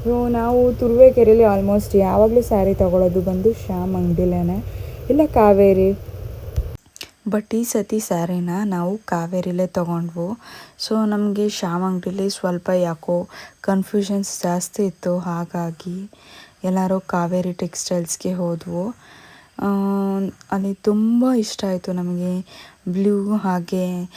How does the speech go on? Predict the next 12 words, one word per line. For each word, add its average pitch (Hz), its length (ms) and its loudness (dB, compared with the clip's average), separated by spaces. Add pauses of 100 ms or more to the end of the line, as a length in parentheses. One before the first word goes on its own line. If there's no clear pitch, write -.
(440)
ಆ, 190 100 -2
ಬ್ರೌನ್ 185 500 0
ಸ್ಯಾರೀಸ್ 180 500 -2
ಎಲ್ಲ 170 160 -2 (140)
ತುಂಬ 190 520 -2
ಚೆನ್ನಾಗಿತ್ತು. 180 680 -4
ಹಾಗಾಗಿ 165 760 -6 (440)
ಸ್ಯಾರಿ 185 460 -4
ತಗೊಂಡು 180 680 -2
ಮನೆಗೆ 170 580 -2
ಬಂದು 170 360 -6
ನೆಕ್ಸ್ಟು, 175 800 -8